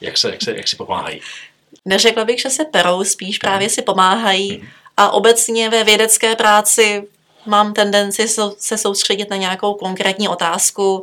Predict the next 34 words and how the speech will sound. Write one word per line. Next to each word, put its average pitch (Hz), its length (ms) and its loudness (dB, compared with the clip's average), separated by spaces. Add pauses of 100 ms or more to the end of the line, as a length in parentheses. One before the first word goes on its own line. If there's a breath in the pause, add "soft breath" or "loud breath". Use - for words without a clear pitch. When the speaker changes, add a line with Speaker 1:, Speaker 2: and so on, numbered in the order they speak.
(160)
Speaker 2:
No 202 380 -2
a, 202 40 0 (560)
a 190 360 -12
právě 202 320 -4
zase 202 220 -4
do 208 80 -4
větší 196 420 -2
šířky - 560 2
jdu 185 560 -6
v - 60 -18
té 196 140 -4
popularizaci 180 1040 -2
a - 60 -18
v - 20 -16
Speaker 1:
Mhm. 185 120 -16
Speaker 2:
beletrii, 170 680 -2 (480 loud breath)
kdy 196 440 -4 (420 soft breath)
si, 190 460 -8
o, 180 320 -16
to 196 120 -8
můžu 190 300 -6
lépe 180 280 -2
dovolit 180 600 -2 (160)
a 180 120 -14
zase 180 420 -8 (260 soft breath)
nevadí, 185 480 0
že 196 100 -2
třeba 180 280 -2
tam 185 180 -4
i 196 120 -4
víc 190 240 -8
kloužu 180 340 -4
do 180 100 -4
povrchu 170 680 -6